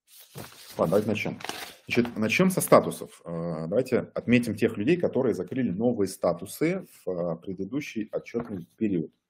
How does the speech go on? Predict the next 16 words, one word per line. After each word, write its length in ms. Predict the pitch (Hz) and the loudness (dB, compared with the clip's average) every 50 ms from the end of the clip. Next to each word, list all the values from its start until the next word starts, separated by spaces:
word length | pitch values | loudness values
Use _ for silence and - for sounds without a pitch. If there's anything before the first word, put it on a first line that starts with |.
| _ _ _ _ _ _ _ _ _ _ _ _ _ _ _ _ _ - | _ _ _ _ _ _ _ _ _ _ _ _ _ _ _ _ _ -14
Значит, 260 | 101 98 - 110 - - - | -8 -6 -4 -4 -4 -6 -4
мы 180 | 104 113 147 165 | -2 0 2 2
начнем 600 | 156 135 120 120 - - 113 117 127 139 147 143 | 2 2 0 -2 -6 -8 -4 -4 -2 -2 -4 -4
со 200 | 139 - - 101 | -6 -6 -6 -6
статуса 1200 | 98 - - - 120 120 123 120 - 127 120 120 - - - 120 117 113 113 113 110 104 - - - _ _ _ _ _ _ - - | -6 -8 -6 0 2 2 2 2 0 -4 -8 -8 -10 -6 -2 0 0 0 0 0 -2 -2 -4 -6 -12 _ _ _ _ _ _ -4 0
М 200 | 110 113 107 101 | 0 2 2 0
три, 280 | 104 120 123 143 147 | 0 0 0 2 2
менеджер 360 | 139 120 113 120 117 117 104 104 | 2 2 2 2 0 0 -2 -2
третьего 440 | - - 107 107 - 107 104 - - - | 0 0 -2 0 0 -2 -2 -2 -2 -2
уровня. 420 | 104 95 92 82 78 73 71 - - _ _ - | 0 0 0 0 -2 -4 -8 -12 -16 _ _ -6
Мы 140 | 107 120 | -4 -2
поздравляем. 580 | 123 120 107 107 107 104 98 95 87 80 - - _ _ _ _ _ _ _ _ _ _ _ _ - - - | -2 -2 0 2 4 4 4 2 0 -4 -6 -10 _ _ _ _ _ _ _ _ _ _ _ _ -14 -12 -8
Максим 520 | - 98 98 - - - 147 147 - - - | -6 -8 -6 -4 -2 -2 0 0 -2 -4 -4
Роденков, 560 | 101 104 101 107 107 104 - 104 90 85 82 | -2 -2 0 -2 -2 0 2 2 2 2 2
город 260 | 87 85 80 80 - | 0 -2 -2 -2 -4
Тюмень, 440 | - 107 117 135 156 165 165 165 | -6 -4 -2 0 0 0 -2 -4